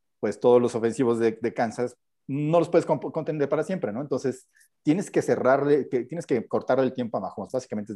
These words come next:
es el, es el, es el segundo factor que yo, que yo veo. Esos dos. Entonces, chistoso, ¿verdad? No está Brady.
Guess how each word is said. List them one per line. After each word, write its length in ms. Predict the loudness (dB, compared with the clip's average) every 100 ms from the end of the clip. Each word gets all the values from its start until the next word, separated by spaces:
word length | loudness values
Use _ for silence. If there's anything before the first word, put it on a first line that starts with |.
| -8
es 100 | -4
el, 140 | -4
es 160 | -4 -6
el, 160 | -8 -6
es 160 | -8
el 80 | -6
segundo 260 | -6 -6 -6
factor 300 | -6 -8 -8
que 80 |
yo, 180 | -8 -8 -8
que 120 | -6
yo 120 | -6
veo. 200 | -6 -10 _ _ _ _ _ _ _ _ _
Esos 340 | -2 2 0
dos. 420 | 2 0 -2 -20 _ _ _ _ _
Entonces, 800 | -10 -2 -2 0 -4 -4 -18 -20 _ _
chistoso, 400 | -12 -4 -2 0
¿verdad? 160 | 0
No 80 | 0
está 180 | -2 -2
Brady. 380 | 0 0 -2